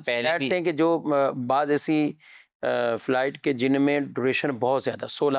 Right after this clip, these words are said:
Speaker 2: گھنٹے، اٹھارہ گھنٹے، بارہ گھنٹے، تو اب اس میں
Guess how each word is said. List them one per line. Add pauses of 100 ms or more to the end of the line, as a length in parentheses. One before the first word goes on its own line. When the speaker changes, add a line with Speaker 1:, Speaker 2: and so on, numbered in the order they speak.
(120)
Speaker 2:
گھنٹے،
اٹھارہ
گھنٹے، (520)
بارہ
گھنٹے، (500)
تو
اب
اس
میں